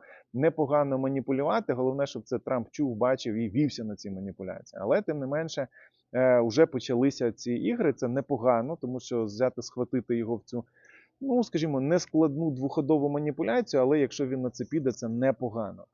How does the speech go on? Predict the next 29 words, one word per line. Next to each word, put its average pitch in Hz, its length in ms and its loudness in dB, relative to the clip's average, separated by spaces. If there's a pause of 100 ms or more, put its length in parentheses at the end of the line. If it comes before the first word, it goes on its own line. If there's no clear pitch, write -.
(680)
Ну 156 180 2
і 202 240 4
зараз 139 360 4
друга 127 320 2
ця 120 140 -2
історія 160 440 4
з'являється. 120 680 2 (200)
Я, 190 180 2
я 170 140 4
більш 175 260 0
ніж 165 160 -6
сумніваюся, 156 460 4
що 120 100 -8
Росія 127 260 0
хоче 131 440 4
нас 101 160 -8
поділити, 120 560 0
хоче, 120 420 -2
ну, 110 340 -6
знову 101 160 -8
ж - 100 -20
таки, 90 100 -14
поділити, 95 420 -6
захватити 139 500 -4
повністю 120 520 2
і 107 40 -2
забрати 117 440 0
все 120 200 -4
собі. 156 380 -4